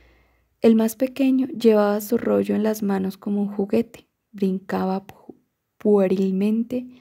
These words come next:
iba y venía, hacía ondear su rollo jugando al aire. No puedo expresar de ningún modo lo que yo quería a estos niños. Eran distintos a todos los presentes. Pero estos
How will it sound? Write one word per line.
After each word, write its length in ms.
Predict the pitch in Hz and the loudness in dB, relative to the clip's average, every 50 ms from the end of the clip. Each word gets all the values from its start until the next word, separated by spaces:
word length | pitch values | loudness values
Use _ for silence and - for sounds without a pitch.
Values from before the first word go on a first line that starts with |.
| _ _ _ _ - | _ _ _ _ -4
iba 300 | 220 214 208 208 208 208 | -2 0 0 2 2 0
y 60 | 208 | 2
venía, 520 | 208 214 202 190 190 202 220 226 233 233 - | 0 0 0 0 0 0 0 0 0 -2 -2
hacía 640 | - - 202 190 196 - - 190 190 190 185 185 190 - - - - - - _ - | -4 -4 -4 -4 -6 -6 -4 -4 -2 -2 -2 -4 -6 -8 -16 -20 -20 -20 -20 _ -8
ondear 380 | 208 208 196 190 196 190 185 | -4 -2 0 2 2 2 0
su 180 | - - - 196 | -2 -4 -6 -4
rollo 480 | 196 - 220 233 240 233 - 247 247 240 | -2 0 0 2 2 0 0 -2 -2 0
jugando 440 | 226 226 208 202 185 185 185 185 | 0 -2 0 -2 -2 -2 -2 -2
al 120 | 185 190 196 | -2 -2 -2
aire. 420 | 208 226 233 240 240 247 247 247 - - - - _ _ _ _ - | 0 0 0 0 -2 -2 -6 -8 -12 -20 -20 -20 _ _ _ _ 0
No 220 | 240 240 254 262 | 2 2 2 2
puedo 180 | 254 320 330 330 | 2 0 0 0
expresar 680 | 320 - - - - 220 220 208 208 208 202 196 190 | 0 -4 -10 -12 -8 -6 -6 -6 -4 -4 -4 -4 -2
de 140 | 196 214 214 | -2 -2 -2
ningún 400 | 214 208 202 190 190 185 180 180 | 0 0 0 -2 -2 -4 -4 -4
modo 400 | 180 180 180 180 185 185 - _ _ _ _ _ - | -4 -4 -4 -4 -6 -8 -10 _ _ _ _ _ -10
lo 180 | - 202 196 202 | -4 -4 -4 -4
que 140 | - 202 190 | -2 -2 0
yo 160 | 196 196 196 | 0 -2 -2
quería 340 | - 226 220 220 214 220 220 | -2 -2 0 2 0 0 0
a 40 | |
estos 320 | 220 - - - - - - | -2 -8 -10 -12 -12 -8 -6
niños. 440 | 233 226 - - 233 - - _ _ _ _ _ _ _ _ _ _ _ - | -6 -6 -6 -8 -14 -20 -20 _ _ _ _ _ _ _ _ _ _ _ -2
Eran 320 | - 214 208 208 214 226 | 0 0 0 0 0 0
distintos 720 | 226 233 214 220 - - 214 208 208 214 208 - 254 247 - | 0 0 -2 -4 -4 -4 -4 -2 -2 -4 -6 -8 -10 -10 -10
a 120 | - - - _ _ _ - | -14 -16 -16 _ _ _ -6
todos 320 | - 208 208 208 202 208 | -2 -2 0 0 -2 -2
los 180 | 214 208 208 - | -4 -4 -6 -6
presentes. 760 | - - - - - - - - _ - - - - - _ _ _ _ _ _ _ _ _ _ _ _ _ - - - - _ _ _ - | -12 -14 -12 -12 -14 -14 -16 -16 _ -20 -20 -20 -20 -20 _ _ _ _ _ _ _ _ _ _ _ _ _ -20 -20 -20 -20 _ _ _ -2
Pero 240 | 233 233 233 240 247 | 0 2 4 4 4
estos 600 | 247 247 247 247 - - 240 240 - - - | 4 2 2 0 -4 -8 -8 -8 -8 -14 -20